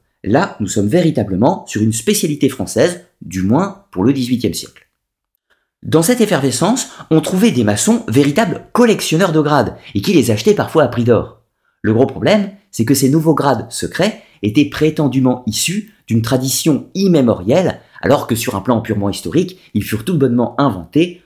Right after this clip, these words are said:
au cours du deuxième tiers du dix-huitième siècle. D'un autre côté, plusieurs maçons tentaient de créer des systèmes homogènes et cohérents, afin de sortir du méandre chaotique qui était en roue libre et qui partait clairement dans tous les sens.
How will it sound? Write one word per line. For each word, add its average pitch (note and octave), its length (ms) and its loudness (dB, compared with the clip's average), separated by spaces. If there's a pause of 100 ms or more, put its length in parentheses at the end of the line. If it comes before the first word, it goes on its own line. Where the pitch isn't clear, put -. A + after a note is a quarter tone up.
(140)
au G2 80 -6
cours F3+ 440 0
du F#2 240 -8
deuxième A#2 360 0
tiers D#3 400 0 (120)
du D3+ 120 0
dix-huitième A#2 400 0
siècle. - 320 -16 (960)
D'un A#2+ 120 0
autre F3 200 0
côté, A#2 440 -2 (200)
plusieurs C#3 240 0
maçons D#3+ 420 -2 (280)
tentaient E3+ 240 0
de E3 120 4
créer F3 380 0
des G2 140 -2
systèmes C#3 580 0
homogènes G3 580 2 (120)
et A2+ 100 0
cohérents, D3 500 2 (220)
afin - 240 -2
de A2 80 -2
sortir C3+ 380 -2
du A2 120 -2
méandre A#2 400 0
chaotique C#3+ 480 0
qui A2 120 0
était G2+ 180 0
en G2+ 100 0
roue F#2+ 160 -4
libre D3+ 280 2 (180)
et - 40 -18
qui - 100 -8
partait D#3+ 300 -2
clairement C3+ 320 0
dans A2 120 2
tous B2 140 -2
les G2+ 100 2
sens. - 480 -12